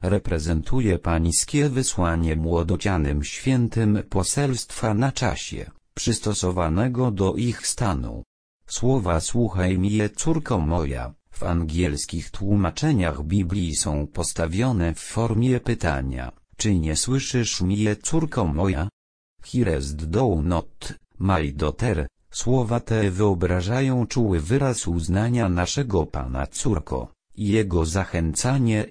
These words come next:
ich, ażeby słuchali poselstwa onego sługi, odnoszącego się do nich.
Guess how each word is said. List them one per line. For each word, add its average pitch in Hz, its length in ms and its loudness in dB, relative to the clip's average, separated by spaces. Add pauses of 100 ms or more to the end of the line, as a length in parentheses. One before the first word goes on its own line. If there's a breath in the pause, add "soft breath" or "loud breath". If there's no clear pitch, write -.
(100)
ich, - 380 -8 (220)
ażeby 104 440 0
słuchali 69 720 -4
poselstwa 82 800 -2
onego 71 420 -2
sługi, 90 640 -2 (200)
odnoszącego 82 960 0
się 98 180 -4
do 107 220 -2
nich. 64 500 -10